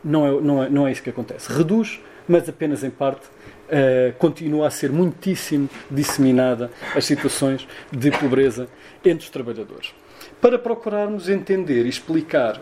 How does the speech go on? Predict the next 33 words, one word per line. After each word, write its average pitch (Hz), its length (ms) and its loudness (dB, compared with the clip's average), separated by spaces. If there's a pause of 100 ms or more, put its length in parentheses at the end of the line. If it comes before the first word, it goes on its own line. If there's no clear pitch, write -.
este 151 240 -2
fenómeno, 117 480 -6
porque 165 240 0
é 165 40 4
que - 160 -2
então 156 420 0
temos 120 460 -2 (640)
pobreza 147 600 0
entre 117 180 -6
os - 60 -14
trabalhadores, 135 680 2 (920)
há 147 100 2
dois 151 280 -2
tipos 143 280 -8
de 135 60 2
abordagens 127 540 -2
fundamentais. 120 800 -4 (420)
Eh, 131 160 4
como 156 300 0
em, 143 240 2
em 143 100 2
geral, 131 420 2 (460)
de 117 80 -8
uma 120 100 -2
forma 117 280 -2
geral, 123 240 2
para 120 120 -2
a - 40 0
maior 117 140 -2
parte 113 280 -2
destes 110 240 -10
fenómenos 117 340 -4
sociais, - 480 -6